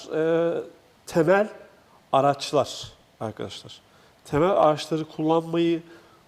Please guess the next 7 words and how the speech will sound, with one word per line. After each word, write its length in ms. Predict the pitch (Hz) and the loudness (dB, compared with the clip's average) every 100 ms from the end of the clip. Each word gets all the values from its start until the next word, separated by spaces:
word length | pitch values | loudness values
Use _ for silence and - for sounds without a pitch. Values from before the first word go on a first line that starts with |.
| - | -16
bildiğiniz 580 | 135 180 165 196 196 151 | -2 0 2 0 0 2
zaman 340 | 135 123 139 - - _ _ _ _ - - _ _ _ | 2 2 -2 -6 -20 _ _ _ _ -20 -20 _ _ _
her 400 | - 202 220 - | 2 4 4 0
tür 260 | - 143 - - - _ _ - - _ - | -6 -6 -6 -14 -20 _ _ -20 -20 _ -6
nesneyi 580 | 127 156 - 151 143 139 | 0 0 0 -2 -2 2
yapmanız 520 | 156 - 156 165 156 | 2 2 0 0 -2
mümkün. 360 | 135 117 120 | -8 -8 -12